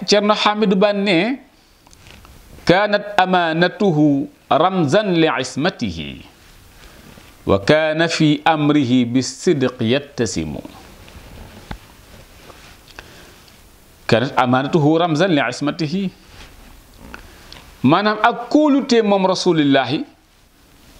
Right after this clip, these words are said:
exemple la ci ak kaaraangeem, ci ak ñoŋam.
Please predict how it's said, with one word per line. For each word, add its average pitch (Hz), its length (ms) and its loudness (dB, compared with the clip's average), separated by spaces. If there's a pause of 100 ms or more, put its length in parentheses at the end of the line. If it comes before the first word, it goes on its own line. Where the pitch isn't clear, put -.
(840)
exemple 202 680 0
la 196 320 2 (480)
ci - 160 -2
ak - 240 -4
kaaraangeem, 110 560 -2
ci - 80 -12
ak 123 160 -2
ñoŋam. 113 480 -2